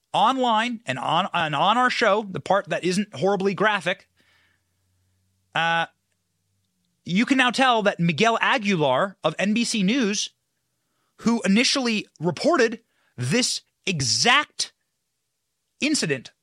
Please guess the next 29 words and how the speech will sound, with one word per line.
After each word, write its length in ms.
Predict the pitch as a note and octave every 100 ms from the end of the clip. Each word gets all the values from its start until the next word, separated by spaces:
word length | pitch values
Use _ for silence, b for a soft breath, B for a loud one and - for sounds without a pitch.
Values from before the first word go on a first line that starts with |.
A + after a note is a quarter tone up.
| _
perfectly, 540 | - E4 B3+ - G#2+ - _ _ _ _ _ _ -
that 160 | D#3
Paul 160 | - G#3+
Pelosi 380 | A3+ G#3 G3+ F#3
opened 280 | F#3+ F#3+ B3
the 60 | G3+
door 180 | G3 G3
for 100 | E3
the 80 |
police 260 | - G3+ B3+
officers 460 | D3 C#3 C#3+ F3 - _ _ _ _ _ _ _
and 100 | D#3+
that 80 | E3+
there 100 | F3+
was 120 | D3
a 60 | C#3+
struggle 580 | - C4+ D#4 G3+ G#3+ _ _ _ b b b _ _ _ _ _
and 100 | F#3
that 80 | E3+
Paul 160 | A3
Pelosi 500 | G#3+ G#3+ G#3+ A3 G3 _ - C#3 D3+
didn't 300 | F3 G#3+ D3+
declare 420 | F3+ - A#3 A3
immediately 440 | F#3 A3+ A#3 G3
an 60 | F#3
emergency 420 | E3 G3+ F#3+ G3+
and 100 | E3+
run 140 | D#3+ D#3+
away. 500 | A3 D#4+ A#3+ C#4